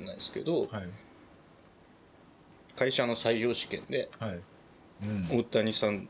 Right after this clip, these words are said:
Speaker 1: と
Speaker 2: うん。
Speaker 1: 全く同じ能力、
Speaker 2: うん。
Speaker 1: あるいはそれより下回る能力の人が、
Speaker 2: はい。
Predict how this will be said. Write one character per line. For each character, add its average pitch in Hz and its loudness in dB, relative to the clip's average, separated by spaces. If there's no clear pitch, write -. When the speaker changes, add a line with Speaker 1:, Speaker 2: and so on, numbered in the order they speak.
Speaker 1:
と - 4
Speaker 2:
う 98 -4
ん。 90 -2
Speaker 1:
全 104 0
く 135 2
同 120 2
じ 110 -4
能 110 2
力、 - -8
Speaker 2:
う - -4
ん。 117 0
Speaker 1:
あ - -2
る 127 2
い 120 2
は 98 2
そ - 0
れ 120 2
よ 127 2
り 110 0
下 113 0
回 127 2
る 101 -2
能 101 -2
力 92 -10
の - -6
人 - -4
が、 131 2
Speaker 2:
は - 0
い。 78 -6